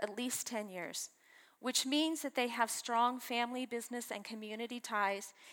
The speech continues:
and they have either had no brushes with the law or only very minor ones. A large percentage of them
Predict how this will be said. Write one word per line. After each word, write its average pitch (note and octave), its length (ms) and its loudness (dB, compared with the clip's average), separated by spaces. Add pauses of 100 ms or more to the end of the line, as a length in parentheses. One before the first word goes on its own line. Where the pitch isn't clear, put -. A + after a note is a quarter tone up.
(140)
and A#3 160 4
they A#3 120 4
have A#3+ 200 -2
either A3+ 220 2
had A3+ 260 6
no A3 340 4
brushes A#3 480 2
with A3 200 -4
the A3 80 -2
law G3 360 6
or G3 200 2
only G3 260 -2
very G3 300 2
minor F#3 280 -2
ones. E3 380 -12 (1400)
A B3+ 80 12
large C4 400 10
percentage C#4+ 540 4
of D4 100 0
them D4+ 220 10